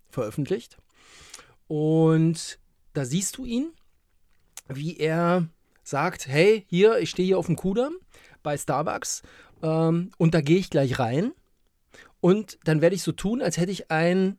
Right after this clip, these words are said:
Termin mit dem Geschäftsführer, beziehungsweise mit dem Manager. Und dann werde ich zusehen, dass ich, äh, weil ich auf, vorgebe, auf den zu warten, sage, hier, gib mal Kaffee, gib mal Kuchen, solange wie ich warte." Der hat gesagt, ich soll mal mich schon, ne?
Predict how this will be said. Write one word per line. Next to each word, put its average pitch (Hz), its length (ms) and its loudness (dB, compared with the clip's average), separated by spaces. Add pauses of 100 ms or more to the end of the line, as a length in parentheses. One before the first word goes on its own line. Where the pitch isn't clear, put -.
Termin 165 640 2
mit 165 280 2
dem 170 260 4
Geschäftsführer, 135 800 -4
beziehungsweise 143 500 0
mit 147 160 0
dem 156 100 6
Manager. 160 460 4 (880)
Und 160 260 0
dann 196 440 0
werde 175 180 4
ich 165 120 -4
zusehen, 214 520 0
dass 147 180 -2
ich, - 320 -6
äh, 170 140 -2
weil 151 80 0
ich - 160 -8
auf, - 180 -10 (180)
vorgebe, 165 400 4
auf 156 140 0
den 151 180 2
zu 151 180 -4
warten, 220 460 -4
sage, 147 300 -2
hier, 165 280 0
gib 160 200 -4
mal 156 200 -4
Kaffee, 175 340 -4
gib 165 180 -6
mal 160 120 2
Kuchen, 208 520 -6
solange 165 340 0
wie 185 60 -4
ich 170 140 -4
warte." 233 240 -2
Der 156 120 -4
hat 143 140 -10
gesagt, 147 320 -4
ich 165 80 -10
soll 143 160 -2
mal 143 240 -4
mich 139 220 -6
schon, 208 240 -2
ne? 185 200 -2